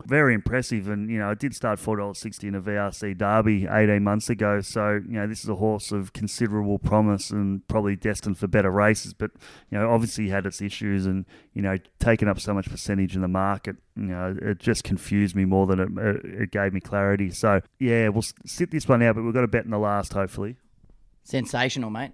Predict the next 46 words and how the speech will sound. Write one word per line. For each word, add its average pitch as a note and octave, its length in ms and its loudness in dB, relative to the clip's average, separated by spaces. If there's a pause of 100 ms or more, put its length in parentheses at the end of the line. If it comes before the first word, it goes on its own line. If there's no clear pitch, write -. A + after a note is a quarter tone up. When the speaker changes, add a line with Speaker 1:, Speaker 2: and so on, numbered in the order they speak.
Speaker 2:
Gee, E3 120 -16
it's - 140 -18
been F#3+ 260 -8
a D3+ 40 -6
busy D3 280 -4
day C#3+ 240 2
anyway, D#3 260 -2
hasn't D#3+ 220 -4
it? A#2+ 100 -8 (300)
Speaker 1:
Yeah, F#3+ 280 0
yeah, C#3+ 280 2
yeah. A2+ 180 -2
We're E3 120 0
trying A#3+ 220 2
to G#3 60 0
pick G3+ 200 2
our C#3 280 8
eyes B2+ 140 6
out A#2 160 4
of G#2+ 80 2
it. C#3 160 4
Yeah, A2 240 4
I - 20 2
think C#3+ 180 -2
there's D#3 140 0
enough C3 280 4
bets A#2+ 260 2
on G2+ 80 2
the G2+ 60 2
card. F#2 300 2 (280)
Speaker 2:
Let's - 160 -2
go A3 180 8
to G#3+ 60 4
that F#3+ 180 4
last D3+ 320 2
then F#3 220 2
and E3+ 100 -2
see F#3 120 0
if D3+ 100 0
we D#3 80 0
can't D#3 420 0
finish F#3+ 480 0
strong D#3+ 800 2
over B2+ 160 0
thirteen C#3+ 640 0
hundred. D3 540 -2